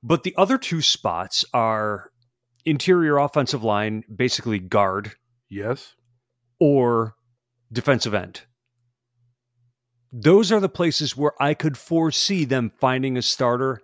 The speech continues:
Speaker 1: this season. And even defensive end, I don't think they would start the season as the starter because I think they would hand that to Mario Addison, no, no matter what, just for political reasons.
Speaker 2: Right.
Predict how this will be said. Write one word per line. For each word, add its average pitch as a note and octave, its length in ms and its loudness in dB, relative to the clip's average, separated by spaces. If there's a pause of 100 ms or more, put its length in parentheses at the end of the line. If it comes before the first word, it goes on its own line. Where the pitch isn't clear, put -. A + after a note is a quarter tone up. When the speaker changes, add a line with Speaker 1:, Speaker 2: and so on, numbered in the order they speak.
(100)
Speaker 1:
this A#2+ 280 -2
season. C3 400 0 (240)
And C#3+ 100 -6
even F3 320 -2
defensive C#3 560 -4
end, B2 320 -4 (400)
I C#3+ 80 2
don't C#3+ 180 0
think C#3 140 -6
they C3+ 120 -2
would A#2 180 -6
start A#2+ 420 -4
the G#2+ 80 -8
season G#2+ 760 -4 (640)
as A#2+ 800 -2 (640)
the C3 220 -4
starter G#2+ 680 2 (640)
because C#3+ 260 2
I C3 60 4
think B2 200 -2
they C3 120 2
would A#2 160 0
hand A2 260 -4
that A2 140 -6
to A#2 80 -4
Mario G2+ 420 -2
Addison, F#2+ 540 -8 (120)
no, A#2+ 300 -4
no D3 100 -2
matter B2 220 4
what, A2 300 0
just G#2+ 260 -8
for B2 100 -4
political G#2 480 -4
reasons. G2+ 560 -10 (300)
Speaker 2:
Right. G#2+ 260 -2